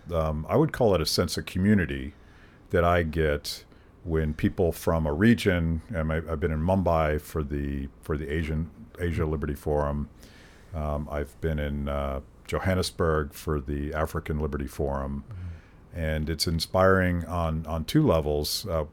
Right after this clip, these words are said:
Speaker 1: one is that there is a sense that we're all in this together.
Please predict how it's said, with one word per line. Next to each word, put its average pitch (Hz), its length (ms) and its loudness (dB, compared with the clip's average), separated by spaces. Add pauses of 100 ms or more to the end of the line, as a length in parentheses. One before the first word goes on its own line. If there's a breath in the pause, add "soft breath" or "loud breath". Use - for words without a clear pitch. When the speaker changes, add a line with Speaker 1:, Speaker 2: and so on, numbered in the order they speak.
Speaker 1:
one 113 240 4
is 85 220 2
that 78 420 0 (520 loud breath)
there 107 320 8
is 107 120 4
a 104 80 2
sense 80 680 0 (300)
that 78 120 -4
we're 76 140 10
all 92 160 6
in 98 120 4
this 90 140 0
together. 71 600 -4